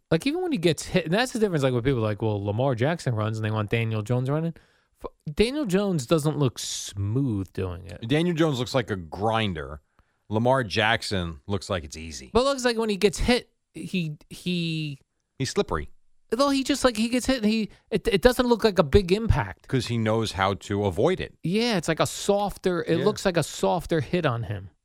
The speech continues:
Speaker 1: And I don't, you know, I, I don't know why.
Speaker 2: I'm sure there have been hits on him, like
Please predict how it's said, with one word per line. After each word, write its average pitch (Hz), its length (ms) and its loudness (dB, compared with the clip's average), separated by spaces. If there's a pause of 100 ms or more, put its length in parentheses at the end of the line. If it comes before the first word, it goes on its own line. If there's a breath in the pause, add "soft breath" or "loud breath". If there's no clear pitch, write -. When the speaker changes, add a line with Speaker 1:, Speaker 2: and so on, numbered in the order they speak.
(120)
Speaker 1:
And 139 160 2
I 139 60 2
don't, 139 220 0
you 170 100 2
know, 131 180 2
I, 135 200 0
I 156 140 0
don't 156 140 0
know 147 80 2
why. 185 160 8
Speaker 2:
I'm - 120 4
sure 170 440 2
there 160 180 2
have 147 100 -2
been 131 80 2
hits 135 300 2
on 135 140 2
him, 117 420 -2 (360)
like 104 540 0